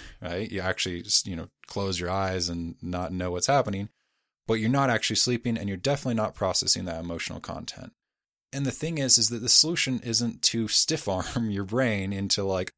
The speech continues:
take this medication and get that rem sleep. The answer is, well, why aren't you sleeping? It's because you can't sleep while your adrenaline's still going.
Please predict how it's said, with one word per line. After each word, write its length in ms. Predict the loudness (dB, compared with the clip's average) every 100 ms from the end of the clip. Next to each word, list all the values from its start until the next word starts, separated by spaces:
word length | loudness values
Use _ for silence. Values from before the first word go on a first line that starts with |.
| _ -4
take 180 | -2 0
this 120 | 0
medication 640 | 0 -2 -4 -2 -2 -6
and 420 | -8 -8 -6 -8 -10 _ -4
get 220 | -2 0
that 260 | 0 0 -4 _ -6
rem 300 | -4 -2 4
sleep. 460 | 4 4 0 -2 _ _ _ _ _ -4
The 180 | 0
answer 320 | 2 2 4 2
is, 420 | 2 2 2 2 _ _
well, 300 | -2 0 2
why 240 | 2 2
aren't 120 | 0 -2
you 100 | 0
sleeping? 440 | 0 0 -2 -4
It's 180 | -2 -2
because 580 | -4 -4 -2 2 0 -2 _ _ _
you 160 | -12 -8
can't 300 | -4 0 2
sleep 320 | 2 2 0
while 140 | 2 2
your 180 | 0
adrenaline's 460 | 0 -2 0 0 -2
still 200 | -2 -4
going. 380 | -6 -8 -10